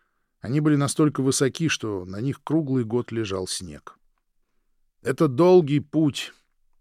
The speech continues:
Нам было нелегко идти сюда под твоим предводительством. А ведь мы знали, что нас тут ждёт. Должно быть, нашим родителям и их родителям было тяжелее,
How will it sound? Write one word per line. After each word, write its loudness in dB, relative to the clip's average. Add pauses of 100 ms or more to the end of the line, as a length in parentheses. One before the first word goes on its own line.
Нам -2
было 4
нелегко 4
идти -4
сюда -2
под -8
твоим -4
предводительством. -6 (760)
А -8
ведь -4
мы 4
знали, 0
что -6
нас -6
тут -16
ждёт. -10 (880)
Должно 2
быть, 2
нашим 0
родителям -2
и -4
их -10
родителям -6
было -2
тяжелее, -4